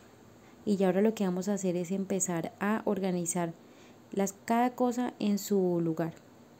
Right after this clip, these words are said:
cada producto en su envase. También utilizo servilleta de lujo para los cubiertos.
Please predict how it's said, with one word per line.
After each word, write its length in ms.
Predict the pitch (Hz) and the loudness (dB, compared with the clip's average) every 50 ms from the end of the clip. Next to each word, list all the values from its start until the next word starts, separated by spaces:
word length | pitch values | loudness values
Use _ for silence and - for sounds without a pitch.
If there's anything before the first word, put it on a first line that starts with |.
| - - - - - - - | -20 -20 -20 -20 -20 -14 -8
cada 260 | - 190 185 190 185 190 | -4 -2 -2 -2 0 0
producto 400 | 202 190 175 170 165 - - 170 | 0 2 2 0 0 -2 -2 -2
en 140 | 170 180 | -2 -2
su 120 | 175 - 190 | -2 -2 -2
envase. 420 | 165 160 160 160 156 156 - - - - - - - - - - - - - - - - - - - - - - - - - - - - - | 0 0 0 0 -2 -2 -4 -8 -12 -14 -18 -20 -20 -20 -20 -20 -20 -20 -20 -20 -20 -20 -20 -20 -20 -20 -20 -20 -20 -20 -20 -20 -20 -16 -8
También 280 | - 185 185 185 175 170 | -4 -2 0 0 0 0
utilizo 440 | 165 165 214 202 190 180 165 180 175 | -2 -2 0 0 0 0 -2 -2 -6
servilleta 600 | 165 190 190 185 185 170 175 170 170 - - 180 | -2 -2 0 0 0 0 0 -2 -2 -2 -2 0
de 160 | 175 170 165 | 0 0 0
lujo 240 | 165 170 160 - 170 | -2 -4 -6 -6 -6
para 220 | - 175 175 175 | -4 -2 -2 -2
los 180 | 175 180 180 - | -2 -4 -6 -8
cubiertos. 840 | - - - 160 175 202 247 269 269 254 254 - - 254 254 - | -10 -10 -8 -2 2 4 4 4 4 2 0 -2 -2 -2 -2 -4